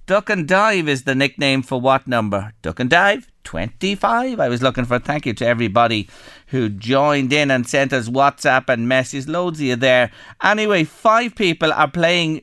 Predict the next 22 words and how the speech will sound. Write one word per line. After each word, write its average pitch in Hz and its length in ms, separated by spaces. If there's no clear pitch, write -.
Bingo 175 380
on 147 180
L 151 140
M 147 120
F 143 200
M 139 160
for 135 100
two 269 300
weeks 254 280
for 226 140
free, 208 340
and 131 200
they 196 280
are 175 300
Laura 170 560
Grimes, 147 840
Linda 185 580
Healy, 190 580
Pauline 196 600
Conlon, 170 720
Brian 196 480
Smart, 170 680